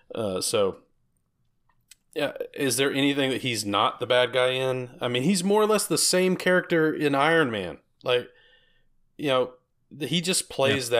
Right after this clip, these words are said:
Speaker 1: that guy. So I, I think that this version is better solely on the fact that the rest of the movie buoys up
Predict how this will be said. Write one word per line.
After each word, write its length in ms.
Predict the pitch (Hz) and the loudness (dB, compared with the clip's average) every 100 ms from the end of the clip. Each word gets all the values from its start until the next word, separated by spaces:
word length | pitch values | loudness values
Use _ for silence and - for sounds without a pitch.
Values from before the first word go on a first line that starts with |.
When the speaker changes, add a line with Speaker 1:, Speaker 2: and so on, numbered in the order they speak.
| 113 | 0
Speaker 1:
that 120 | 87 | 0
guy. 260 | 107 85 - | -2 -2 -4
So 360 | - 117 107 - - - - _ - | -2 -2 -2 -8 -20 -20 -20 _ -2
I, 360 | 143 147 147 - | 2 4 2 2
I 160 | 143 | 0
think 280 | 147 185 175 | 2 0 0
that 220 | 147 127 | 0 0
this 180 | 120 143 | 0 0
version 460 | - 143 139 127 127 | 2 2 2 -2 -2
is 160 | 110 | -2
better 720 | 110 117 117 120 120 117 113 - _ _ _ _ | -2 2 4 4 4 2 0 -6 _ _ _ _
solely 960 | - - - - - 143 151 147 143 139 | -6 -2 0 0 2 2 2 4 4 4
on 200 | 127 123 | 2 2
the 80 | 117 | -2
fact 540 | - 117 113 - - | 0 2 2 0 -6
that 500 | 117 110 104 101 - - | -2 2 2 0 -8 -10
the 120 | 127 120 | -4 -2
rest 480 | 110 117 123 - | 2 2 2 0
of 160 | 123 107 | -4 -4
the 60 | 110 | -2
movie 400 | 113 113 107 107 | 0 0 0 -2
buoys 520 | 107 110 107 107 98 | 0 0 0 0 0
up 320 | 101 101 - | 0 0 -4